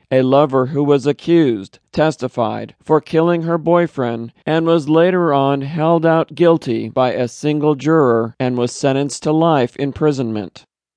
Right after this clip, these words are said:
However, the previous trial which put the accused into anticipated life imprisonment is currently being questioned by a juror who claimed an untold story of the case. Is Jodi Arias really responsible for her boyfriend's death?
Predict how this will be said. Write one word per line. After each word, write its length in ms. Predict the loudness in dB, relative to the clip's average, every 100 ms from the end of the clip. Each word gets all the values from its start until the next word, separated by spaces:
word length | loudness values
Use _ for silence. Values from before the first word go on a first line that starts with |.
| _ _
However, 840 | -2 0 2 2 2 0 -2 -6 _
the 140 | -4
previous 600 | -4 -2 0 2 0 -2
trial 500 | -8 -4 0 2 0
which 240 | -2 -6 -2
put 220 | -2 0
the 160 | -4
accused 520 | -4 0 2 2 0 -4
into 320 | -6 -6 -4
anticipated 960 | -4 -4 -4 -6 -6 -4 -2 0 0
life 340 | 2 2 0 -4
imprisonment 800 | -6 -4 -4 -2 -4 -2 -4 -2
is 160 | -2 -2
currently 520 | -2 0 0 2 0
being 320 | 0 -2 -2
questioned 600 | -4 0 0 -2 -6 -4
by 180 | -2 0
a 100 | -2
juror 520 | -2 0 2 0 -2 -4
who 120 | -6
claimed 400 | -2 0 0 0
an 140 | -2
untold 520 | 0 -2 -2 -2 -2
story 480 | -4 -2 0 2 0 -2
of 180 | -4 -4
the 100 | -8
case. 600 | -2 -2 -2 -6 -16 -20 _ _ _ _
Is 220 | 2 2
Jodi 440 | 2 2 4 4 2 2
Arias 500 | 2 2 2 0 -4 -12
really 480 | 0 4 4 4 0
responsible 800 | -2 -6 -2 -2 -2 -4 -4 -4
for 160 | -4
her 160 | -4 -4
boyfriend's 680 | 2 2 2 -2 -4 -4
death? 500 | -4 -2 0 -2 -6